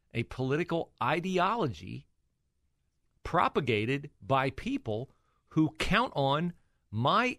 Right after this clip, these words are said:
ignorance in order to convince me that they deserve my vote. And that, to me, is, uh, the quintessential description of the Democratic Party and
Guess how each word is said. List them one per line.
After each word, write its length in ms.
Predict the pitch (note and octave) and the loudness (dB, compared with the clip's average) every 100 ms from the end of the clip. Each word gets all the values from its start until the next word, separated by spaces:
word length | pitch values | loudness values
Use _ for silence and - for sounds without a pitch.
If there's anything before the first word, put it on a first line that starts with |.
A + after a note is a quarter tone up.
| _ | _
ignorance 880 | D4 C4+ G#3 A#2+ A2 E3 - - - _ _ _ _ _ _ _ _ _ _ _ _ _ _ | 2 4 4 4 0 -2 -4 -8 -10 _ _ _ _ _ _ _ _ _ _ _ _ _ _
in 160 | D3 D3+ | 0 2
order 240 | E3+ F3 | 4 2
to 180 | - E3 | 2 -4
convince 540 | - E3+ D#3 A3 C4 | 0 0 2 0 0
me 160 | D3+ D3+ | -2 -2
that 200 | D#3 D#3+ | -2 -4
they 140 | E3 | -2
deserve 380 | E3 F3 E3+ G3+ | 0 0 0 0
my 140 | A3 C4 | 0 0
vote. 340 | D#4+ F#4 - _ _ _ _ _ _ _ _ _ _ _ _ _ _ _ _ _ _ _ _ | 0 0 -2 _ _ _ _ _ _ _ _ _ _ _ _ _ _ _ _ _ _ _ _
And 100 | G#2+ | -2
that, 180 | C3+ F3 | 0 2
to 80 | D#3+ | 2
me, 420 | D3+ C#3 C3+ C3 | 2 2 -2 -4
is, 580 | - A#2+ A2+ A2 - - _ _ _ _ _ _ _ _ _ | -4 0 0 -2 -10 -16 _ _ _ _ _ _ _ _ _
uh, 60 | - - - _ _ _ _ _ | -20 -20 -20 _ _ _ _ _
the 60 | G#2+ | -10
quintessential 680 | - D3+ C#3+ B2+ C3 G#2+ A2+ | -2 -2 -2 -6 -6 -4 -6
description 640 | A2+ G#2 - A#2 - F#2 _ _ _ _ _ _ | -6 -10 -6 -8 -8 -20 _ _ _ _ _ _
of 140 | - G#2 | -10 -6
the 80 | G#2 | -2
Democratic 540 | C3 C3+ A2+ G#2+ G2+ | -2 -2 -2 -2 -2
Party 340 | G#2 F#2+ F#2 - _ _ _ _ _ _ | -2 -2 -4 -14 _ _ _ _ _ _
and 420 | A#2 A#2 A2+ A2+ | 0 2 0 -4